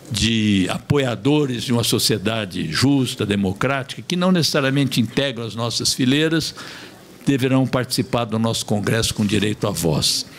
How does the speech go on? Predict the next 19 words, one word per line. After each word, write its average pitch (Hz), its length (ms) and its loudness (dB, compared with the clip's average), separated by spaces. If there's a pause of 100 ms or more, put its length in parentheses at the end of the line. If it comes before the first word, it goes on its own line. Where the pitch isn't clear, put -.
(180)
Isso 117 200 2
se 127 100 2
reflete 110 640 0
aqui 107 260 -8
na 113 140 -8
composição 113 600 -2
dessa 110 320 0
mesa. 85 400 0 (360)
Congresso 123 480 2
aberto 117 340 -4
para 113 100 0
as 107 120 0
mulheres, 110 760 0
para - 140 -6
os - 120 -2
negros, 123 640 0 (640)
para 101 180 0
as - 180 -2
várias 117 840 -2